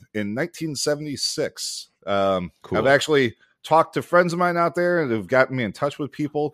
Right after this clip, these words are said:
Speaker 1: I do have a lot of friends with the Portland Timbers little group out
Speaker 2: Mm-hmm.
Speaker 1: there that actually got me in touch with a gentleman who was at the match. So, uh, we're, we're, we're talking to him tomorrow.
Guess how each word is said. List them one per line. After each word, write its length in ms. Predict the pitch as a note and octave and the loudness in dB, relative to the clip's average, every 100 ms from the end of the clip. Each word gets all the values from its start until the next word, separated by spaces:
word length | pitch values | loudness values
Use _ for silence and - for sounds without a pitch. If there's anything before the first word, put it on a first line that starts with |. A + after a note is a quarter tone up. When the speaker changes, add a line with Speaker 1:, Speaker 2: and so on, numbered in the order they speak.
| - | -6
Speaker 1:
I 300 | G2 F2+ E2+ | -6 -4 -4
do 100 | A2+ | -4
have 100 | G#2+ | -2
a 40 | |
lot 120 | A2 G2 | 0 0
of 60 | |
friends 300 | - A2 G#2+ | -2 -4 -4
with 100 | G2+ | -12
the 60 | E2+ | -10
Portland 400 | - A2 F#2 - | -6 -4 -6 -10
Timbers 640 | - B2 B2 B2 - - | -10 -8 -6 -8 -10 -14
little 200 | - A#2 | -8 -8
group 340 | G2+ G2+ C3 C3+ | -6 -6 -4 -2
out 140 | B2+ | -2
Speaker 2:
Mm-hmm. 40 | F2+ | -2
Speaker 1:
there 200 | C#3 - _ - - | -6 -8 _ -12 2
that 160 | C3 A#2+ | 4 6
actually 400 | C3+ D3 D#3 C3+ | 4 2 2 4
got 160 | D3 | 4
me 80 | D3 | 2
in 60 | A2+ | -2
touch 200 | D3 C#3+ | -4 -4
with 120 | B2+ | -6
a 40 | |
gentleman 300 | A2+ C3+ C3+ | -2 -4 -4
who 100 | A#2 | -4
was 140 | A2 D3+ | 2 6
at 180 | A3 | 6
the 80 | F3 | 4
match. 680 | C#3 D3 F#3+ - - - - _ _ _ _ _ - | 0 0 0 -6 -8 -8 -12 _ _ _ _ _ -6
So, 400 | - B2 B2 A#2+ | 4 6 8 8
uh, 200 | A#2 A2+ | 8 6
we're, 200 | C3 A#2 | 4 2
we're, 220 | A#2+ A#2+ | 0 0
we're 160 | A#2 A2+ | -2 2
talking 320 | D#3 D3+ C3+ | 2 2 0
to 60 | A2 | -4
him 240 | D#3+ E3 | -4 -4
tomorrow. 520 | - D3+ D#3 D#3+ D#3+ | -6 -4 -2 -2 -4